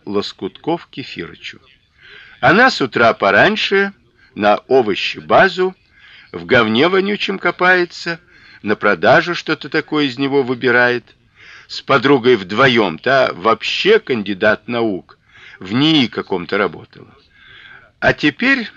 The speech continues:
накопают они яблок или бананов, ещё не окончательно сгнивших, отмоют как следует и пошли малый бизнес крутить.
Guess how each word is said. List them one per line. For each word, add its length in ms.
накопают 840
они 220
яблок 680
или 180
бананов, 880
ещё 280
не 120
окончательно 880
сгнивших, 800
отмоют 640
как 240
следует 640
и 220
пошли 680
малый 480
бизнес 520
крутить. 680